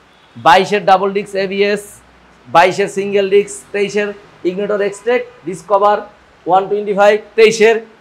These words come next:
ডিলাক্স আছে, তেইশের মডেল চব্বিশের কিনা। এছাড়াও ম্যাক্সিমাম গাড়ি আমাদের তেইশ চব্বিশ, তারপরও দেখায় দেই কমলা সুন্দরী আছে, এফআই এবিএস তেইশের ভার্সন ফোর, আট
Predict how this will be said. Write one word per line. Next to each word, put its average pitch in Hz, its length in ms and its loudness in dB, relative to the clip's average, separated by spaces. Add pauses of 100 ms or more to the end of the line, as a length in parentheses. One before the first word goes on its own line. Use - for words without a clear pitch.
(260)
ডিলাক্স 226 400 4
আছে, 226 220 -2 (320)
তেইশের 214 360 0
মডেল 202 260 -4
চব্বিশের 196 460 -8
কিনা। 214 220 -4 (480)
এছাড়াও 226 420 2
ম্যাক্সিমাম 208 720 -4
গাড়ি 233 240 6
আমাদের 226 380 0
তেইশ 220 260 2
চব্বিশ, 220 320 -4 (100)
তারপরও 202 320 -2
দেখায় 202 300 0
দেই 214 160 -6 (180)
কমলা 202 300 4
সুন্দরী 202 380 -2
আছে, 208 200 -2
এফআই 196 340 0
এবিএস 202 280 -2 (100)
তেইশের 196 300 -4
ভার্সন 196 380 -2
ফোর, 214 160 -4 (520)
আট 226 240 6